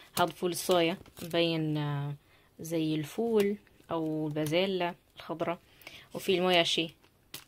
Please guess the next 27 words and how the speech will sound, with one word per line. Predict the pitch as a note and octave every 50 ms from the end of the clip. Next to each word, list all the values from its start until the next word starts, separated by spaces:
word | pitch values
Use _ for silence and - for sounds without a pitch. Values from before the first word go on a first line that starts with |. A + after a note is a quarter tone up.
| - - -
هذا | - D3+ C#3
أرخص | - - D3 C#3 F3 E3 -
خضار | - - E3 E3 E3 E3 D#3+
موجودة | D#3 D#3+ D#3 D#3 D#3 D#3
باليابان. | D#3 D#3 D3+ D3+ D3+ D3+ D3+ D3+ D3+ D3+ D3 - - - - - - - - - - - - -
آه، | -
براعم | D#3+ - D#3+ F3+ G3 G3 E3 D#3+ D#3+ D#3 D#3 D#3
فول | D3+ - E3 D3+
الصويا. | C#3+ - - E3+ D#3 D3+ D3+ D3 - - - - - - - - -
وفي | - D#3 - F#3 F3+
عندنا | E3 E3+ F3+ F3
الوكمة، | E3+ E3+ E3+ F3 F3 - F#3+ F3 E3 D#3+ D#3+ D3 - - - - - -
أعشاب | - - - F#3 E3+ D#3 D3
بحرية. | E3 - - - E3+ E3+ D#3+ D#3+ D#3+ D#3 - - _ _ - _ _ _ _ - - -
وإيش | - G#3+ - -
كمان | - F#3 E3+ D#3+ D#3+
في؟ | D3 - F3 D#3 -
آه، | F3 E3+ E3 D3+ - - - -
الميسو | D#3+ D#3+ D#3 D#3 D#3 D3+ D3+ D3+ D3+ C#3+ C3 - - - - F3 - - F3+
سوب. | - - F3+ F3 - - _ - - _ _ _ -
هاي | F3+ F3
بتنعمل | - G3 E3 D3+ D#3+ E3 -
فيها | - F3+ F3+ F3 E3 C#3+ - - - - - - - - -
شوربة | E3 - F#3 F3 E3+ - -
الميسو. | E3 E3 F3 F3 E3+ - - D#3+ - - - _ _ - - - - - - - -
وإيش | - G3+ - -
كمان؟ | - F3 D#3+ D#3+ D#3+